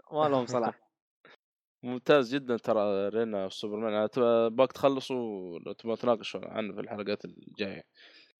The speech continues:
Speaker 2: آه،
Speaker 1: لا، لا، أكيد،
Speaker 2: لأنه
Speaker 1: إيه. لو تبغى
Speaker 2: بيطلع
Speaker 1: تحرق، لو تبغى تحرق في حلقة خاصة، أوكي. نحرق كل السلسلة كذا مرة واحدة.
Speaker 2: والله يبغى لها.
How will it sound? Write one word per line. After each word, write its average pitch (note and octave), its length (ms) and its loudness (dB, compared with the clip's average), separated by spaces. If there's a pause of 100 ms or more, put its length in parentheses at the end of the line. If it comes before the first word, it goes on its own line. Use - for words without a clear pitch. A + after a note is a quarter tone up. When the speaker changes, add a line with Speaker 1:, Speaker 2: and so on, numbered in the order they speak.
(420)
Speaker 2:
آه، - 540 -10 (120)
Speaker 1:
لا، G3 140 10
لا، G3+ 120 4
أكيد، - 140 0
Speaker 2:
لأنه C#3+ 360 8
Speaker 1:
إيه. D#3 220 4
لو C#3+ 180 6
تبغى D#3+ 180 6
Speaker 2:
بيطلع C3+ 80 8
Speaker 1:
تحرق، G3 560 4
لو C#3+ 100 2
تبغى C#3 180 -6
تحرق D3+ 380 -2
في - 100 -20
حلقة D3+ 260 4
خاصة، - 400 0 (160)
أوكي. - 340 -8 (520)
نحرق D#3+ 240 4 (380)
كل D#3 240 8
السلسلة B2 460 0
كذا A#2+ 200 -6
مرة A#2+ 180 -2
واحدة. - 300 -4 (400)
Speaker 2:
والله C3 200 6
يبغى A2 260 2
لها. - 200 -16